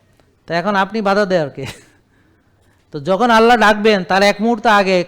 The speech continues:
কারো ক্ষমতা নেই, আপনাদের মতো পৃথিবীর কারো ক্ষমতা নেই যে কেউ আমার চুলের গোড়া, লোমের গোড়া ছিঁড়তে পারে। তাহলে মনে রাখবেন, এই যে চিয়া সিডের যে এত গুণ কইছি ভাই, লাইফস্টাইল না মানলে খাওয়ারই দরকার নেই।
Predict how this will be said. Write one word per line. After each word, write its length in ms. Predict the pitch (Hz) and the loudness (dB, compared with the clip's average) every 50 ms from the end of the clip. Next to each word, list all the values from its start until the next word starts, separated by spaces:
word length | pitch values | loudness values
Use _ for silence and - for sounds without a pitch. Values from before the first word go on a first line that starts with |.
| - | -4
কারো 240 | - 156 165 196 240 | -2 0 2 2 0
ক্ষমতা 380 | 226 226 247 262 247 202 214 185 | 0 0 0 0 0 0 -2 -2
নেই, 100 | 175 160 | 0 -2
আপনাদের 380 | 156 156 - 175 170 175 170 | -4 -4 -4 -4 -4 -2 -4
মতো 240 | 165 160 151 165 151 | -4 -6 -6 -8 -10
পৃথিবীর 420 | 160 156 151 127 156 156 151 139 | -8 -10 -12 -10 -8 -10 -10 -10
কারো 260 | - 143 135 135 135 127 | -8 -8 -6 -6 -6 -8
ক্ষমতা 380 | 135 131 135 135 131 139 131 | -10 -12 -12 -10 -10 -10 -12
নেই 160 | 127 131 127 | -10 -10 -10
যে 100 | 123 131 | -12 -14
কেউ 260 | 127 - 151 151 156 156 | -14 -10 -8 -6 -4 -4
আমার 160 | 151 160 156 | -4 -6 -8
চুলের 320 | 156 - 170 160 160 151 | -10 -10 -6 -6 -6 -6
গোড়া, 340 | 127 135 143 143 135 131 127 - _ _ _ _ _ _ _ 151 | -6 -6 -6 -4 -4 -6 -6 -10 _ _ _ _ _ _ _ -4
লোমের 280 | 165 180 180 175 165 | -4 -2 -2 -2 -4
গোড়া 220 | 139 156 151 147 143 | -4 -6 -6 -6 -6
ছিঁড়তে 300 | - 156 147 - 156 139 | -8 -12 -16 -14 -16 -16
পারে। 220 | 120 107 113 123 131 _ _ _ _ _ _ _ _ _ _ _ _ _ _ _ _ _ _ _ _ _ _ | -16 -16 -18 -20 -20 _ _ _ _ _ _ _ _ _ _ _ _ _ _ _ _ _ _ _ _ _ _
তাহলে 140 | - 156 175 | -8 -6 -4
মনে 260 | 175 185 196 214 226 | -4 -2 -2 0 2
রাখবেন, 340 | 220 214 208 196 196 240 247 | 2 2 0 0 -2 -4 -2
এই 100 | 214 208 | -2 -2
যে 120 | 196 214 202 | -2 -4 -4
চিয়া 320 | - - 240 247 254 240 | -4 -2 0 2 2 2
সিডের 320 | - 240 240 240 262 254 | 0 -2 -2 -2 -2 0
যে 60 | 240 254 | 2 0
এত 180 | 240 233 247 | 0 2 0
গুণ 280 | 240 208 226 233 233 220 | -2 0 0 0 0 0
কইছি 320 | - 214 185 147 147 156 | 0 -2 -2 -2 -4 -8
ভাই, 320 | 143 143 139 139 139 143 139 | -6 -4 -4 -4 -4 -4 -4
লাইফস্টাইল 480 | 143 160 196 202 220 220 - 240 233 | -2 -2 -2 0 -2 -4 -2 -2 0
না 140 | 226 220 214 | 0 0 0
মানলে 320 | 214 220 220 226 233 220 | 0 0 0 0 0 -2
খাওয়ারই 340 | - - 202 269 311 294 226 | 0 0 2 2 4 2 2
দরকার 300 | 165 147 127 120 131 120 | -2 -4 -8 -8 -12 -16
নেই। 160 | 117 127 143 | -16 -18 -20